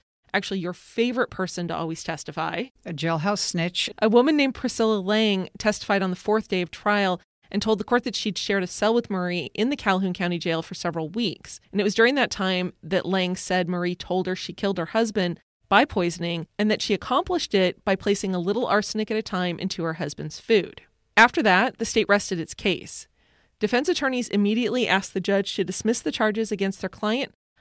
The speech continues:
Speaker 1: on the basis the state had failed to prove she poisoned anyone, and Judge Monk denied the request. The case went to the jury on June eighth, nineteen eighty-three, at ten thirty A M,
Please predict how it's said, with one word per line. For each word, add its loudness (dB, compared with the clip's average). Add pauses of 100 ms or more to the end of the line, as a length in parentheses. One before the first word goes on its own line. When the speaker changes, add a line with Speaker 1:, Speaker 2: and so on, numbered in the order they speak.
Speaker 1:
on 2
the 4
basis 2
the -4
state 0
had -6
failed -2
to -4
prove 0
she -8
poisoned 0
anyone, 0 (320)
and 2
Judge 0
Monk 0 (100)
denied -4
the -12
request. -4 (260)
The -4
case 4
went -4
to 0
the 2
jury 2
on 2
June -2
eighth, 0
nineteen 0
eighty-three, 0
at -2
ten 0
thirty 0
A 2
M, -2